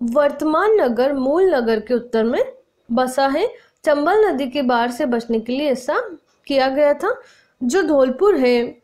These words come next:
ये जो वर्तमान जगह पर बसा हुआ है, ये उसके उत्तर में बसा हुआ है, क्योंकि जो चंबल नदी की बाढ़ आती थी, इससे बचने के लिए ऐसा किया गया था। धौलपुर जिला नाइनटीन एटी टू में भरतपुर से अलग होकर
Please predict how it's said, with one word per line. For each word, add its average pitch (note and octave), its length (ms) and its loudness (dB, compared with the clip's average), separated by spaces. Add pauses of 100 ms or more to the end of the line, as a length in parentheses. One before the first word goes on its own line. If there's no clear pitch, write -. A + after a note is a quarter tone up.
(840)
ये C#4+ 120 2
जो F4+ 140 4
वर्तमान C#4+ 580 0
जगह E4 220 0
पर E4 160 0
बसा B3+ 300 -4
हुआ A#3+ 260 0
है, D#4 200 0 (340)
ये F4 80 0
उसके E4+ 340 0
उत्तर E4 420 0
में E4+ 180 0
बसा B3 260 -2
हुआ A3 260 0
है, A#3 80 -2
क्योंकि C4+ 360 -2
जो C#4+ 140 -2
चंबल C4 380 0
नदी E4 220 -2
की D#4 160 -4
बाढ़ A3+ 260 0
आती C#4+ 280 -4
थी, F4+ 180 -4 (320)
इससे C#4+ 300 -2
बचने A#3 380 -2
के A#3+ 180 -4
लिए B3 180 0
ऐसा D4+ 240 -2 (480)
किया C4+ 200 2
गया C#4+ 260 2
था। F#4+ 180 -2 (420)
धौलपुर D#4 540 2
जिला A#3+ 380 0 (460)
नाइनटीन C#4 560 2
एटी C#4 260 0
टू C#4 140 -2
में D4+ 220 0
भरतपुर B3 400 -2
से D4 140 -2
अलग A#3 280 0
होकर C#4 360 0